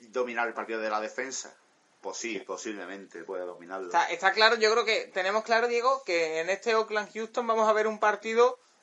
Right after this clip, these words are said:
Speaker 3: espeso, con mucha carrera, con mucho pase
Speaker 2: Yo
Speaker 3: corto.
Speaker 2: por
Speaker 1: Sí.
Speaker 2: parte de Houston espero mucha carrera, la verdad.
Speaker 1: Deberían
Speaker 2: Y
Speaker 1: correr
Speaker 2: creo que
Speaker 1: mucho
Speaker 2: deberían
Speaker 1: porque,
Speaker 2: correr bastante.
Speaker 1: porque Oakland no es bueno parando la carrera.
Speaker 2: Es muy, bastante malo, de hecho, parando la carrera. Sí que es bueno en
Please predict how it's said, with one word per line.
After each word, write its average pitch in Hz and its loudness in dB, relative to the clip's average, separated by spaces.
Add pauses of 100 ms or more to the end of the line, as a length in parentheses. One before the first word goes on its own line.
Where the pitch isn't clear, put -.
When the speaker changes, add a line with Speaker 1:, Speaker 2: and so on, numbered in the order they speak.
Speaker 3:
espeso, 165 -2 (280)
con 151 -12
mucha 185 -4
carrera, 214 4
con 185 -2
mucho 196 -2
pase 196 0
Speaker 2:
Yo - -6
Speaker 3:
corto. 214 2
Speaker 2:
por 214 2
Speaker 1:
Sí. 214 -8
Speaker 2:
parte 165 -4
de 160 -2
Houston 170 -6
espero 127 -4
mucha 120 -4
carrera, 98 0 (400)
la 104 -2
verdad. 101 0
Speaker 1:
Deberían 135 0
Speaker 2:
Y - -10
Speaker 1:
correr 139 0
Speaker 2:
creo 175 4
que 131 4
Speaker 1:
mucho 117 4
Speaker 2:
deberían 143 2
Speaker 1:
porque, 123 2
Speaker 2:
correr 104 0
bastante. 107 -4
Speaker 1:
porque 117 0
Oakland 143 -2
no 123 -6
es 104 -14
bueno 110 -6
parando 101 -4
la 98 -6
carrera. 95 -8 (240)
Speaker 2:
Es - -20
muy, 107 -8
bastante 98 -6
malo, 98 -4 (100)
de 82 -12
hecho, 82 -16
parando 85 -4
la 82 0
carrera. 85 0 (180)
Sí - -8
que 101 -2
es 82 -2
bueno 98 0 (420)
en 101 -6